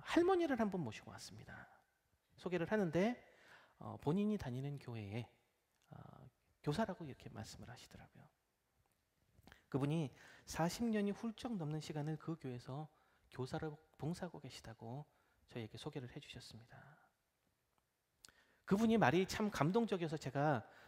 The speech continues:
그 노트에 적어놓은 것을, 어, 제가 파일을 열어서 확인을 하고 요약을 했습니다. 그분이 이렇게 말씀합니다. "정말 부족한 내가 하나님을 만나고 하나님께 교사로 부름받았을 때에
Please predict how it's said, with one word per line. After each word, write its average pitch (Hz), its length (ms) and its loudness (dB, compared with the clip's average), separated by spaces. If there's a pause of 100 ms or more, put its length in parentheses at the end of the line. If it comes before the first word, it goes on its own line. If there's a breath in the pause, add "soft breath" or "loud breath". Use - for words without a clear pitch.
(320 soft breath)
그 131 120 -6
노트에 226 280 6
적어놓은 151 340 0
것을, 139 420 -2 (440 soft breath)
어, - 180 -12
제가 - 160 -2
파일을 214 320 6
열어서 120 260 -2
확인을 156 400 -4
하고 170 400 -4 (760)
요약을 160 280 4
했습니다. 107 720 -6 (640)
그분이 220 220 6
이렇게 220 200 6
말씀합니다. 151 720 8 (280 loud breath)
"정말 285 340 4
부족한 202 440 0
내가 135 500 -2 (120)
하나님을 196 500 0
만나고 127 640 -6 (720)
하나님께 220 440 2
교사로 196 360 0
부름받았을 160 640 2
때에 151 400 0